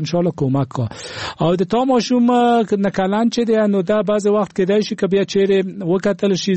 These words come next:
ضرورت وي او ډېر مشکل زیات وي، نو کیدای شي بیا هغه پرده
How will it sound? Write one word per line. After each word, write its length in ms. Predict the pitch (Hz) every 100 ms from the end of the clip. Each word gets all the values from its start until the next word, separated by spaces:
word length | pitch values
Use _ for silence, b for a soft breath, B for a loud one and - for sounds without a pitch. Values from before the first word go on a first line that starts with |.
| 165
ضرورت 460 | 147 139 185 196
وي 80 | 190
او 100 | 175 135
ډېر 200 | 185 220 202
مشکل 340 | - 190 190
زیات 320 | 180 185 -
وي، 120 | 190 196 B B B B B
نو 140 | 156 175
کیدای 340 | 185 180 226
شي 180 | 214 220
بیا 220 | 196 214 208 214 208 220 - -
هغه 200 | 175 165 160
پرده 380 | 175 170 208